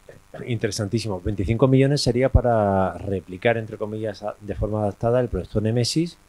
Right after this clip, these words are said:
en un hospital. Pero la capacidad de producción de Némesis entiendo que será órdenes de magnitud inferior a lo que podría ser, eh, en Inmidones.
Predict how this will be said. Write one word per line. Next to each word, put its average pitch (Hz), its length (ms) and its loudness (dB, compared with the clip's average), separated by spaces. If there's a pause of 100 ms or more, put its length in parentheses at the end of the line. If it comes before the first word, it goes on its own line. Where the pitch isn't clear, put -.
(500)
en 101 100 -8
un 107 80 -4
hospital. 98 460 -2 (560)
Pero 104 220 4
la 98 160 0
capacidad - 440 0
de 147 100 2
producción 131 600 0
de 107 100 -2
Némesis 120 500 -4
entiendo 101 320 -4
que 107 60 -10
será 101 280 -2
órdenes 98 400 -2
de 98 100 -2
magnitud 92 360 -6
inferior 98 540 -2
a 98 80 -6
lo 98 100 -6
que 90 80 -12
podría 90 420 -2
ser, 90 360 -2
eh, 87 420 -10
en 98 100 -4
Inmidones. 101 760 -2